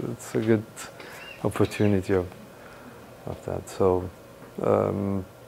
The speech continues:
if you have, uh, five, six hours, I can show you other, <laughs> or other projects where we didn't have a, a, a physical context, but, um, uh, yes,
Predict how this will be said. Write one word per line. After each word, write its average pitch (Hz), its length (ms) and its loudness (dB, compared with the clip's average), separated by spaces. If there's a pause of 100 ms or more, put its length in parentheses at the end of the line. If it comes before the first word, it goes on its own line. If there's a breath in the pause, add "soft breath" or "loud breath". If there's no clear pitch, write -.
(420)
if - 280 0
you 107 100 8
have, 101 320 6
uh, 98 320 10 (360)
five, 107 260 6
six - 300 2
hours, 123 320 8
I 98 60 2
can 101 160 0
show 104 240 4
you 101 160 8
other, 98 300 6 (380 loud breath)
<laughs> - 800 0
or 113 220 10
other 117 200 8
projects 110 540 4
where 107 160 8
we 107 300 6 (100)
didn't 123 320 10
have 107 260 6
a, 101 500 6 (640 loud breath)
a, - 20 -6
a - 40 0
physical 95 880 2 (120)
context, 110 440 2 (180)
but, 92 140 2 (180)
um, 87 140 -6 (2000)
uh, 92 160 -4
yes, 92 280 0